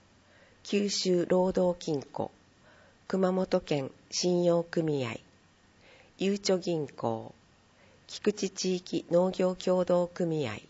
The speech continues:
申し込み方法。取扱金融機関、菊池市役所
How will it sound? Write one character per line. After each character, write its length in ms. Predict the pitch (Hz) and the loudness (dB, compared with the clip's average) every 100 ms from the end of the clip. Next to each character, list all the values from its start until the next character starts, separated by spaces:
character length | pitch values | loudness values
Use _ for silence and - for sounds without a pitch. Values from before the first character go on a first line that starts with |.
| _ _ _ _ _ _ _ _ _ _ _ _ _ - | _ _ _ _ _ _ _ _ _ _ _ _ _ -2
申 160 | 185 | 0
し 140 | 202 - | 0 -2
込 160 | 208 | -2
み 120 | 202 190 | -2 0
方 220 | 196 180 | 2 2
法。 400 | - 120 110 - _ _ _ - - - - _ _ | 0 -8 -8 -12 _ _ _ -20 -20 -20 -20 _ _
取 240 | 185 190 202 | -2 2 2
扱 440 | 208 - 190 185 | 0 0 0 0
金 400 | 185 - 190 190 | -2 -2 0 2
融 160 | 190 180 | 0 -4
機 160 | - | -6
関、 300 | - 135 120 - _ _ _ _ _ _ _ - - - | -8 -6 -8 -16 _ _ _ _ _ _ _ -20 -20 -18
菊 220 | - - | -6 -2
池 180 | 196 196 | -2 -2
市 220 | - 185 | 0 2
役 220 | 170 - - | 0 0 -2
所 220 | 139 | -2